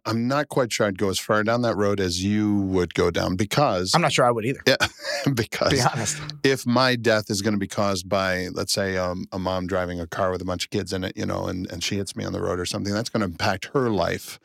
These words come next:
Speaker 2: Oh, yeah.
Speaker 1: in some pretty powerful ways, and those kids' lives, and, and that's gonna
Speaker 2: Mm.
Speaker 1: change their li-, you know what I mean? It's almost
Speaker 2: Yeah.
Speaker 1: like one event impacts another event so much so that I'm
Speaker 2: It
Speaker 1: not sh-
Speaker 2: changes all of future history.
Speaker 1: Right, it's that ripple effect,
Speaker 2: Right.
Speaker 1: right? I'm not sure that God leaves that up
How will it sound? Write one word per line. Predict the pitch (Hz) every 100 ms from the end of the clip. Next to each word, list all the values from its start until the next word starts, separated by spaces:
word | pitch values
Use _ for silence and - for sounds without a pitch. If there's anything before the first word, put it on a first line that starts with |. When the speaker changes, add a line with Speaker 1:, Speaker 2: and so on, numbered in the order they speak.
| -
Speaker 2:
Oh, | 139
yeah. | 110 117 113
Speaker 1:
in |
some | 107 101
pretty | 110
powerful | 95 101 95 104 92
ways, | 101 98
and | 101
those | 98
kids' | - - 120 110
lives, | 98 95 104
and, | 104
and | 107 104
that's | 101
gonna | 123 107
Speaker 2:
Mm. | 90
Speaker 1:
change | - 110 98
their | 98 98
li-, | 95
you | 120 117
know |
what | 120
I | 110
mean? | 117 123
It's | -
almost | 131 147 120
Speaker 2:
Yeah. |
Speaker 1:
like | 101 - _ _ _ - -
one | 107 120 135 139
event | - 101 107 107 - - -
impacts | 120 107 107 98 - -
another | 104 98 98 98
event | 90 90 85 - - -
so | - 117
much | 117 110
so | - 110 98
that | 95 92
I'm | 98 104
Speaker 2:
It |
Speaker 1:
not | 107
sh- |
Speaker 2:
changes | 185 160 135
all | 123 131 127
of |
future | - - 131 127
history. | 98 165 - 254 127
Speaker 1:
Right, | 113 95
it's | 90
that | 135 107
ripple | 123 107 95
effect, | 80 - 87
Speaker 2:
Right. | 110 123 135
Speaker 1:
right? | 104 113 - _
I'm | 113 127
not | 131 131 -
sure | - 120 113
that | 101 92 95
God | 101 95
leaves | 98 107 110 104 95
that | 95 92 95
up | 95 92